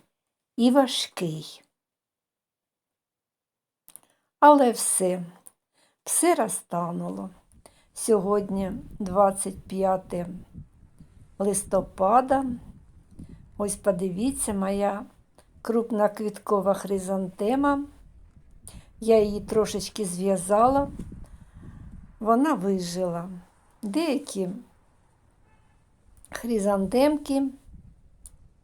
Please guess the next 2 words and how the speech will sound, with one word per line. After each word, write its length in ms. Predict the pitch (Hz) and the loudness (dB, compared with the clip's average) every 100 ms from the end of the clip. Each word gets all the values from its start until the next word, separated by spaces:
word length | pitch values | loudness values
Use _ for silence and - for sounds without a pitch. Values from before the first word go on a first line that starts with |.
| _ - _ _ _ - - - - - _ - | _ -20 _ _ _ -20 -20 -20 -20 -20 _ -6
дуже 480 | 185 226 196 208 | 0 0 2 0
мужньо 720 | 196 196 247 330 302 180 185 | 0 2 2 0 -2 -4 -6